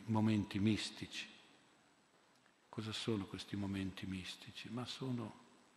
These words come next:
momenti di elevazione spirituale, di innalzamento spirituale, slancio di amore l'uno verso l'altro, di rialzamento del dialogo,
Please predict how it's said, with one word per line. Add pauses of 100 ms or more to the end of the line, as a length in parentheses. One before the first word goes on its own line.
(480)
momenti
di
elevazione (320)
spirituale, (540)
di
innalzamento
spirituale, (500)
slancio
di
amore
l'uno
verso
l'altro, (1080)
di
rialzamento
del
dialogo,